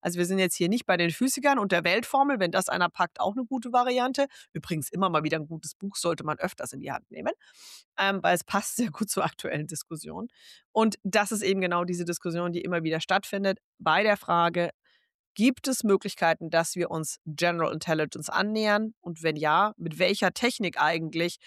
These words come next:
Oder ist es eh, dass alle kollektiv an was Unterschiedlichem bauen und dann werden wir sehen, wer da die, die, die Battle gewinnt? Das sind aktuell die Diskussionen. Oder ist es das, was wir auch schon ganz häufig gesehen haben,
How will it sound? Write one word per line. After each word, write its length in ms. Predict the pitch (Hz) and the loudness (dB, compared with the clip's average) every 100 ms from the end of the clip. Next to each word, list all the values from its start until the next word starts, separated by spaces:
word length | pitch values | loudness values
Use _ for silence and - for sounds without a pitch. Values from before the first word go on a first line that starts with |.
| - - | -20 -10
Oder 260 | - 247 247 | 0 4 4
ist 80 | 190 | 4
es 180 | 196 - | 0 4
eh, 140 | 190 | 4
dass 160 | 196 170 | 4 2
alle 220 | 175 190 | 0 0
kollektiv 500 | - 190 190 185 175 | 2 2 2 -2 -2
an 160 | - | -2
was 140 | 170 165 | -2 -2
Unterschiedlichem 640 | 247 311 294 233 233 226 | 0 0 -2 -2 -4 -4
bauen 320 | 208 196 202 196 | 0 2 2 0
und 200 | 185 180 | -2 -2
dann 160 | 170 | 0
werden 220 | 170 165 | 0 -2
wir 120 | 165 156 | -2 -2
sehen, 180 | 165 | -2
wer 80 | 160 | 0
da 200 | 165 156 | 0 -2
die, 260 | - 170 165 | -2 -8 -8
die, 180 | 165 165 | -6 -6
die 140 | 165 | -4
Battle 280 | 165 175 175 | -2 -2 0
gewinnt? 380 | 165 160 240 254 - - _ - | 0 2 2 0 -8 -20 _ -4
Das 160 | 175 | -2
sind 140 | 170 160 | -2 -4
aktuell 320 | 165 - 151 | -6 -6 -8
die 100 | 151 | -8
Diskussionen. 540 | 160 - 151 160 165 - | -8 -8 -6 -2 -4 -2
Oder 360 | 165 170 - | 0 2 2
ist 100 | 156 | 0
es 140 | 160 - | -8 -4
das, 200 | 165 - | -4 -4
was 120 | 160 | -6
wir 120 | - | -2
auch 100 | 196 | -2
schon 160 | - 185 | -2 -6
ganz 160 | 170 | -4
häufig 240 | 175 170 165 | -2 -4 -4
gesehen 340 | 160 175 175 | -6 -4 -2
haben, 240 | 170 165 | 0 0